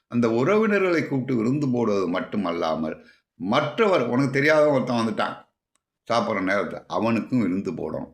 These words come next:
அதுதான் உண்மையான விருந்து. விருந்து என்பது உடனே அறுவை சுவையோடு போடணுங்கிற அவசியம் கிடையாது.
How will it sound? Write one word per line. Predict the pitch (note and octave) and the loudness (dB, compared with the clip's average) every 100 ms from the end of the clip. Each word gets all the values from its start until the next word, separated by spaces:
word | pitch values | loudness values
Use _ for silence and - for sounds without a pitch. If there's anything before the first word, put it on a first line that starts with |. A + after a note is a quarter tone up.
| - | -8
அதுதான் | F2+ G#2 D3+ | -4 0 2
உண்மையான | C3 G#2+ G#2+ A2+ | 2 2 0 0
விருந்து. | F2+ D#2+ D#2+ - - - - | -2 -2 -6 -8 -18 -18 -2
விருந்து | D3 A3+ G#3+ G#3+ | 2 4 4 2
என்பது | F3+ F3 F3 | 2 2 2
உடனே | E3 D3 D3 D#3 | 2 2 2 2
அறுவை | B2+ B2+ C#3+ E3 F3 D3+ | 2 2 2 2 2 0
சுவையோடு | C#3 D3+ E3 E3+ D3 | 0 2 4 4 2
போடணுங்கிற | A#2 B2 A#2 A2 | 2 0 0 2
அவசியம் | G2 G#2 G2+ G2+ E2 | 2 2 0 -4 -6
கிடையாது. | F2 D#2 | -4 -6